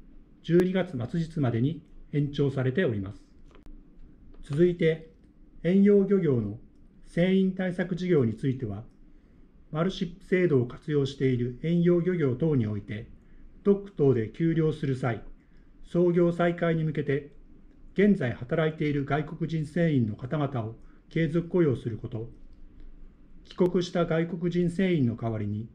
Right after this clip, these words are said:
日本人船員を一時雇用すること、また、これに加えて、新規の外国人船員を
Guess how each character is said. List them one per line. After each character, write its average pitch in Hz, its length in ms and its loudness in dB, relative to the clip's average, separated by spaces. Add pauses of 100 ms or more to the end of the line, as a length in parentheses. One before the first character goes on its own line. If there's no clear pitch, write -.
(500)
日 135 100 2
本 190 220 4
人 190 200 2
船 185 320 2
員 107 200 0
を 104 160 -10
一 147 160 -4
時 170 100 0
雇 175 160 2
用 127 140 2
す - 120 -10
る 104 120 -8
こ 107 100 -10
と、 110 240 -10 (960)
ま 131 140 2
た、 143 260 -2 (320)
こ - 100 -6
れ 151 120 4
に 175 120 2
加 170 240 2
え 160 80 0
て、 156 320 -2 (560)
新 233 280 4
規 - 100 -2
の 123 100 2
外 135 220 -2
国 156 220 -6
人 151 200 -2
船 160 240 -2
員 104 240 0
を 123 80 -10